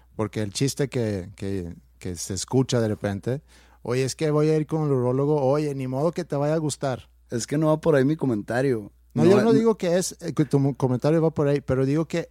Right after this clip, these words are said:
Speaker 1: es un aspecto cultural aquí donde no se logra ver más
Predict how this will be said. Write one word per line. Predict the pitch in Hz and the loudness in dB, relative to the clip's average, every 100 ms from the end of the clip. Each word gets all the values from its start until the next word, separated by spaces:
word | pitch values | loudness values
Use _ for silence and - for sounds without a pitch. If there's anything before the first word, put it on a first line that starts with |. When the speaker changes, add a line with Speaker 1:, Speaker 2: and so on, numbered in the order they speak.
| - | -10
Speaker 1:
es | 143 143 - | -6 -4 -4
un | 170 | -4
aspecto | 180 165 170 160 - 170 | -2 -2 -2 -2 -4 -6
cultural | - 147 - 120 127 143 | -4 -4 -2 0 0 -2
aquí | 127 - 135 139 135 | -6 -6 -4 -4 -2
donde | 123 120 117 117 110 - | -2 0 0 0 0 -4
no | 123 135 160 | -4 -2 0
se | 185 | 0
logra | 160 165 156 | 2 2 2
ver | 143 143 | 0 -2
más | 147 135 135 - - | -2 -2 -4 -6 -12